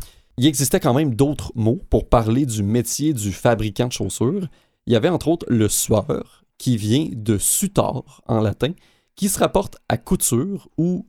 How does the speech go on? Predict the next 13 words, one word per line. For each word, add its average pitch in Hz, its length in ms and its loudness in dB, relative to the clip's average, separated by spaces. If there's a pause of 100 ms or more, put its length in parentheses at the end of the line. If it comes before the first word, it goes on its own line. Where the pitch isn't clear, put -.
suture, 147 800 0
puisque - 340 0
les 127 180 2
souliers 107 400 -2 (280)
devaient 92 200 2
arborer 104 440 2
de 110 180 0
belles 127 340 2
coutures, 110 580 -6
euh, 104 100 -4 (280)
dans 107 140 -2
leur 113 180 -4
apparence. - 600 -6